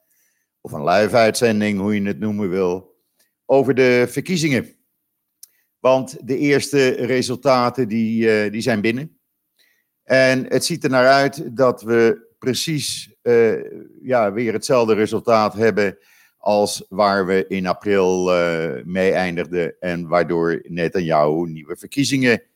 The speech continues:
forceerde. Eh, wat is de stand van zaken op dit moment? Er zijn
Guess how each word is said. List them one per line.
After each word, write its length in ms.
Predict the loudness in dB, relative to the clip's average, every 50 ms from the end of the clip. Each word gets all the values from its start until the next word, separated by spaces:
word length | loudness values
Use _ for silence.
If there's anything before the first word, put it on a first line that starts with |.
| _ _ _ _ _ _ _ _ _
forceerde. 800 | -4 0 0 0 0 2 2 4 4 4 4 2 2 -2 -4 -6 _ _ _ _ _ -20 -20 _ _ _ _ _ _ _
Eh, 280 | -2 0 2 4 4 2 0 -2 -8 _ _ _ _ _ _ _ _ _ _ _ _ _ _ _ _ _ _
wat 200 | 2 2 4 4
is 120 | 2 0
de 80 | 0 -2
stand 280 | 0 2 2 2 0 0
van 140 | -2 0
zaken 380 | 4 4 4 4 2 0 -2 -4
op 160 | -4 -4 -4
dit 160 | -2 -4 -2
moment? 420 | -2 -2 -2 -2 -4 -6 -8 -12 -16 -20 _ _ _ _ _ -6
Er 120 | -4 -2 0
zijn 440 | 2 2 2 2 0 -2 -8 -14